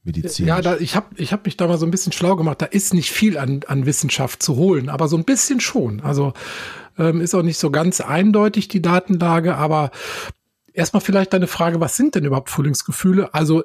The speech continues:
Speaker 2: ich glaube, das ist mehr so ein, so ein psychologisches Phänomen, dass man einfach wieder voller Tatendrang steckt, Aufbruch sich breit macht, Optimismus, ähm,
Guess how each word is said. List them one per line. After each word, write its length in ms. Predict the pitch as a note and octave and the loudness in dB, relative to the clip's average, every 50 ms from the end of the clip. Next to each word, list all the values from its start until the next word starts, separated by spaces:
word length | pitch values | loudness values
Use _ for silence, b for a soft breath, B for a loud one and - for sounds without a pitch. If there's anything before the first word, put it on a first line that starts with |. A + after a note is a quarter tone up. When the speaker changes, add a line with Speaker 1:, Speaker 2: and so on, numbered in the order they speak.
| - | 0
Speaker 2:
ich 240 | - F#3 - - - | -2 -2 -2 -2 -8
glaube, 400 | - - F3 E3+ F3 F#3 F#3 F3+ | -4 -2 2 4 4 4 4 2
das 180 | E3+ D#3 - - | 2 0 -2 -2
ist 220 | F3+ - - - | -4 -4 -2 0
mehr 160 | F3 E3+ E3 | 2 2 4
so 120 | D3 D#3+ D#3 | 4 4 4
ein, 280 | D3+ D3+ D3+ D3 C#3 | 4 2 2 0 0
so 120 | C3 D3 C#3+ | 0 0 0
ein 260 | C#3+ C#3+ C#3+ C#3+ C3 - | 0 0 0 -2 -4 -6
psychologisches 1000 | - - - E3 - - D3 C3+ D3+ E3 F#3 G3+ F#3+ - G3 F#3 - - - - | -8 -6 -4 -2 0 0 2 2 4 4 4 2 2 0 0 0 0 -2 -4 -4
Phänomen, 720 | - - E3+ E3+ E3+ E3+ E3 D#3+ D#3+ D#3+ E3 E3 E3 D#3+ | -4 -2 0 2 4 4 4 4 4 4 4 4 4 4
dass 180 | D#3 D3 - - | 2 0 -2 -2
man 120 | D#3 C#3+ | -2 -2
einfach 340 | C3 C3+ C#3 - D3+ C3+ - | -2 -2 -2 -2 -4 -2 -2
wieder 200 | D3+ C3+ C#3+ C#3+ | -2 -2 -2 -2
voller 380 | C3 - - C#3 C3 C3+ C3+ - | -2 -2 -4 -2 -2 -2 -4 -4
Tatendrang 920 | - - D3+ D3+ - - E3 C3+ - - C3+ C3 C3 C#3 C#3 C#3 C3+ B2+ B B B B B B B B B | -2 -2 -2 -2 -2 -4 -4 -4 -2 -2 -2 0 0 0 0 0 -2 -4 B B B B B B B B B
steckt, 800 | - - - - - C#3+ C#3 - - - - - - - - D#3 - | -8 -6 -2 0 0 0 -2 -4 -8 -10 -8 -6 -4 -4 -4 -4 -4
Aufbruch 840 | - C3 C#3+ D3 - - - - C3+ D3 C3 G#2+ G#2+ - - - - | -4 -2 -2 -2 -2 -4 -4 0 0 0 0 0 -2 -6 -6 -6 -4
sich 440 | - D#3+ C#3+ - - - - - - | -2 -2 -2 -2 -4 -8 -8 -10 -10
breit 380 | - C3 C3+ C3+ C#3+ C#3+ - - | -6 -4 -2 0 0 -2 -2 -2
macht, 260 | C#3+ C3 - - - | -2 -2 -2 -4 -6
Optimismus, 920 | - - - - D3+ C3+ C3 C3+ - - D#3 C#3+ C#3 C3+ - - - - C3 C3+ | -6 -4 -2 0 0 2 2 0 0 0 2 2 2 2 0 -2 -2 -2 -2 -2
ähm, 440 | C3+ C#3 C#3+ C#3+ C#3 C#3+ C#3+ C3 | 0 0 0 2 2 0 0 -2